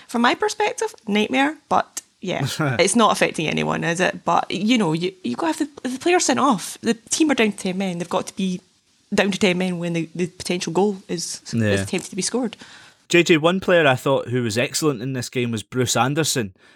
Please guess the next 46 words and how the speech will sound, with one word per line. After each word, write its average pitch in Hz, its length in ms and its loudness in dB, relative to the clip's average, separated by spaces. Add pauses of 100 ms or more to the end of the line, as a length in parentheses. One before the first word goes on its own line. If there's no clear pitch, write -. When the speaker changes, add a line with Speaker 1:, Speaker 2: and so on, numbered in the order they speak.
(140)
Speaker 2:
um, 117 340 0
who 131 100 2
obviously 123 320 0
got 123 200 0
his 101 100 -4
first - 280 -2
goal 127 260 4
for 120 120 0
Hamilton 120 520 0
as 110 160 -6
well, 120 320 2 (180)
um, 110 380 0
and 110 100 -4
he 113 60 -2
was 113 180 0
involved 110 540 2
in, 104 200 -4 (420)
in 110 180 -8
two 131 260 2
more, 117 400 0 (380)
but 120 100 2
he 127 60 0
couldn't 214 280 0
quite 202 200 4
make 185 240 2
it - 100 4
at, - 220 -2 (220)
at 120 280 0
Aberdeen. 123 680 2
He's 123 200 -4
been 143 200 -6
a 123 80 -2 (140)
bit 165 120 2
of 160 60 0
a 151 60 2
hot 135 220 0
prospect 135 400 0
for 113 140 -10
a 107 40 -4
while 139 300 2
up 123 120 -2
there, 107 300 -2 (340)
and 113 120 -8
he's 117 160 -4
came 131 240 2
to, 113 300 0